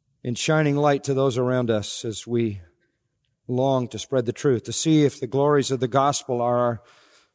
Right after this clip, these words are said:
most precious treasures,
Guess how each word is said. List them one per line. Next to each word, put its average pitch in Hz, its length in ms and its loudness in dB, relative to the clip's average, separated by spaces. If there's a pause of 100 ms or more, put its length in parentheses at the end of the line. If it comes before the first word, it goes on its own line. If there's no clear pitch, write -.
(760)
most 131 280 -4
precious 147 440 -2
treasures, 110 640 -4